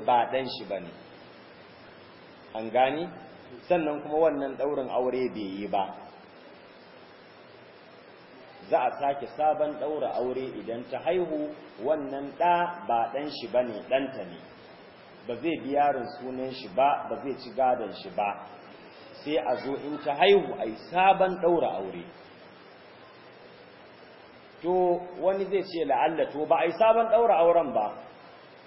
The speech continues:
Hakan nan aka ci gaba da rayuwa da wannan aure. Sauran ƴaƴan da aka haifa, ƴaƴan shi ne, suna da gadon shi, saboda an same su ta hanyar wata shubuha, wacce wa'insu malamai a mazhabar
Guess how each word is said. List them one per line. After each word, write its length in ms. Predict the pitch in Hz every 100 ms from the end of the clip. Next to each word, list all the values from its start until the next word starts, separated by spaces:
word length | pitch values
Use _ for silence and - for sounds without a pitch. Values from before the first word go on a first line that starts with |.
| - -
Hakan 440 | 180 208 208 170 175
nan 160 | 220 233
aka 260 | 208 208 180
ci 80 | 180
gaba 240 | 165 160
da 100 | 160
rayuwa 500 | 139 131 143 156 156
da 80 | 143
wannan 380 | 139 135 123 123
aure. 400 | 120 120 117 110 104 - - - - - - - - -
Sauran 380 | 196 226 233 233
ƴaƴan 520 | - 226 220 226 226
da 80 | 185 170
aka 200 | 175 160
haifa, 460 | 127 107 104 131 123 117 - - - - - - -
ƴaƴan 420 | - 156 156 156 147
shi 200 | - 101
ne, 200 | 90 87 - - - - - -
suna 300 | 165 147 107
da 120 | 101
gadon 400 | 98 135 131 107 92
shi, 220 | - - - - - - -
saboda 400 | 139 127 117 110 -
an 160 | 160
same 440 | 160 139 117 131 160
su 100 | -
ta 100 | 131
hanyar 300 | 131 143 143 113
wata 200 | 120 151
shubuha, 720 | 139 175 170 170 170 175 - - - - -
wacce 340 | 143 - 127
wa'insu 540 | 110 170 190 190 175 190
malamai 480 | 165 131 120 131
a 120 | 147 127
mazhabar 500 | 131 - 147 139